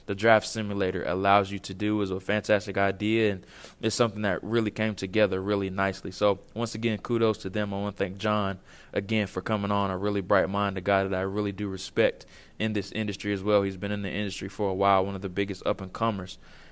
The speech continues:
as well. So I wanna make sure you guys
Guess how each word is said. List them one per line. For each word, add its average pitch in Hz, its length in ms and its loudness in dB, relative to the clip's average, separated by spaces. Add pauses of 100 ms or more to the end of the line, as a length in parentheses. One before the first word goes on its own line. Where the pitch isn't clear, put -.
(140)
as 104 220 4
well. 98 300 4
So 113 320 2 (1000)
I 139 120 12
wanna 170 220 10
make 160 160 6
sure 143 160 4
you 127 220 6
guys 107 480 8